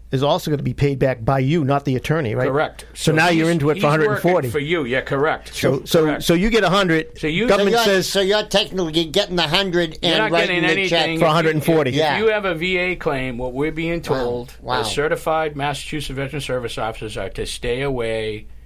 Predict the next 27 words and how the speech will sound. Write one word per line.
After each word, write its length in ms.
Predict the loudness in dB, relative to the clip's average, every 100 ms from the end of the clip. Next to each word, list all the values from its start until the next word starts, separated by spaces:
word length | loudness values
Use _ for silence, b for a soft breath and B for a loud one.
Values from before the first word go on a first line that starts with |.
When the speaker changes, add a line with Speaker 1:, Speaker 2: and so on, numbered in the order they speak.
| b b b b -16
Speaker 2:
from 400 | -8 -6 -4 -6
these 540 | -8 -8 -8 -10 -10 -14
lawsuits. 960 | -14 -8 -6 -6 -8 -12 -14 -16 -16 -18 -16
You're 140 | -6 -4
Speaker 1:
Right. 60 | -2
Speaker 2:
already 420 | 0 0 -2 -2
getting 340 | -4 -2 -4
compensated. 920 | -4 -6 -6 -10 -10 -12 -10 -12 -16 -18 b b b b b b b b -6
If 220 | -4 -2
it's 240 | -6 -4
your 100 | -4
family, 680 | -6 -4 -2 -2 -2 -2 -2
however, 640 | -2 -2 -2 -2 -4 -6 -10 -12
that's 340 | -6 -6 -4 -4
another 400 | -2 -2 -2 -4
story. 480 | -4 -2 -2 -2
Speaker 1:
Right. 200 | -4 -6 -12 b b b b
Speaker 2:
So 260 | -8 -4 -2
if 180 | -4 -4
you 160 | -4
were 160 | 0 0
down 400 | 0 -2 -2 -4
there, 320 | -4 -2 -2
unfortunately, 680 | -4 -6 -4 -4 -4 -6 -6
I 100 | -4
heard 200 | -4 -6
a, 160 | -8